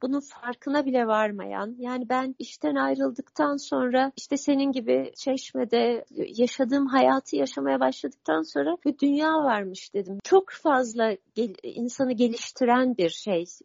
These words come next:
tabii ki çalışmak, çalışma ortamında olmak çok fazla şey kazandırdı ama bir taraftan çok fazla şey de alıyor insandan. Ben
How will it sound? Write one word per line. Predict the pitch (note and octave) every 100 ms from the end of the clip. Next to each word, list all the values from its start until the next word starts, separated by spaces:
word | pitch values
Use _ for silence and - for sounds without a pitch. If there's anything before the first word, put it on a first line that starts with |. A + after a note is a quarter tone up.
| -
tabii | G#3+ G3 F#3+
ki | - F3+ F3+
çalışmak, | - A3 F#3 F#3+ - F#3+ F#3+ -
çalışma | G3+ F#3 - G#3
ortamında | F#3 F#3 F#3 F#3+ F#3 F#3
olmak | F#3 F#3+ G3 _
çok | - F4+ -
fazla | D4+ A3+ G3+
şey | - A3
kazandırdı | - A3 G#3 G3 F#3+ G3 C4+
ama | D#4 C#4 C4+
bir | -
taraftan | C4+ A#3+ B3 D4+ D4
çok | D4 C#4
fazla | A#3 A3+ G3
şey | - G3+ -
de |
alıyor | D4 G3+ G3 F#3
insandan. | E3 E3 - - - G3+ G3+
Ben | D4 E4+